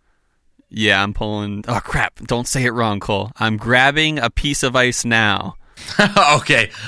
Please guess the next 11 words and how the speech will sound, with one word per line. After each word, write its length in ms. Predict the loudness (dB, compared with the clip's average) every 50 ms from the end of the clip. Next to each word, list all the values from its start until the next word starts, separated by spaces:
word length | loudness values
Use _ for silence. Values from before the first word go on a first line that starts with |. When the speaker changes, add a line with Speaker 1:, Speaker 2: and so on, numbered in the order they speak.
| -10 -2 2
Speaker 2:
I've 220 | 4 4 4 4
been 140 | 4 4 4
meaning 260 | 6 6 6 6 6
to 80 | 4 6
bring 220 | 6 4 4 4
this 180 | 2 2 4 4
up 160 | 4 4 4
the 100 | 2 0
entire 380 | 0 2 4 6 6 8 8 6
episode. 480 | 6 2 0 0 2 2 2 2 -2 -6 -14 -18 -18 -18 -18 -18 -18 -12 -4 -2 -2 0 -2 -4 -6 0 4
Uh, 460 | 6 6 8 8 8 6 6 6 4